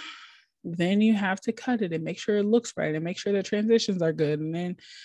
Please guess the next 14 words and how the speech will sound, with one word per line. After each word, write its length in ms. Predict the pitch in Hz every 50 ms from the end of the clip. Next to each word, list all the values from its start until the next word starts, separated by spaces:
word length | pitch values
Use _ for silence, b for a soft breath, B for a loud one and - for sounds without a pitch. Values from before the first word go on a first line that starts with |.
| B B B _ -
you 120 | 185 185
gotta 460 | 196 190 190 190 190 190 190 190 190
do 260 | 185 190 - 208 220 220
the 140 | 233 -
intro 480 | 233 269 262 240 - - 202 170 165 165
and 80 | 180 190
the 80 | 214
outro 520 | 233 233 233 - - - - 180 156 - -
and 140 | 165 175
the, 60 | 175 -
all 220 | - 254 277 277 240
this. 340 | 190 - - - - - _ _ _ _ _ _ _ _ _ _ _ _ _ _ _ _ _ _ _ _ _ _ _ _ _ _ _ _ _ -
It 260 | 262 311 339 - -
takes 440 | - - - 240 233 220 226 - -